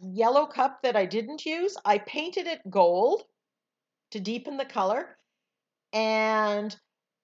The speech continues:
I'm just going to put it on this tag, and this tag will go with a, a pound of flavored coffee as a gift, or I can attach a coffee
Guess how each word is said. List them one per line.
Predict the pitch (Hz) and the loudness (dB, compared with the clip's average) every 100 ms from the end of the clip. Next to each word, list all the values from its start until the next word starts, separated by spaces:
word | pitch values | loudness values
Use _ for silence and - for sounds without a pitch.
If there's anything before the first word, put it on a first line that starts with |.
| _ _ 196 | _ _ -4
I'm | 202 | -2
just | 220 220 - | -2 -4 -4
going | 220 214 | -4 -4
to | 214 | -6
put | - - 311 | -8 -4 0
it | 240 - | 0 -2
on | 202 196 202 214 | 0 2 2 0
this | 202 202 - | -4 -4 -8
tag, | - 285 226 185 190 | 0 4 4 4 0
and | 190 | -4
this | 220 - | -6 -4
tag | 262 233 233 214 | -2 0 0 0
will | 226 | 0
go | 202 214 214 220 | 0 0 2 2
with | 202 202 - - | 0 -2 -6 -8
a, | 196 190 190 190 190 185 - _ _ _ _ _ _ _ _ _ _ _ - | -4 -2 -2 -2 -4 -6 -18 _ _ _ _ _ _ _ _ _ _ _ -12
a | |
pound | 180 180 180 170 | -6 -4 -4 -6
of | |
flavored | - 185 180 175 - | -2 -2 -2 -10 -8
coffee | 349 311 320 320 302 | 2 2 2 0 2
as | 285 277 | 2 2
a | |
gift, | 247 269 277 277 277 - - - - _ - | -4 4 6 6 0 -10 -20 -20 -20 _ -2
or | 196 185 | 2 4
I | 175 | 2
can | 175 208 180 | 0 -6 -6
attach | 175 202 185 175 - - | -8 -2 2 2 -2 -8
a | 185 180 175 160 | -6 -4 -6 -10
coffee | - 190 185 208 202 202 | -4 0 0 -2 -6 -8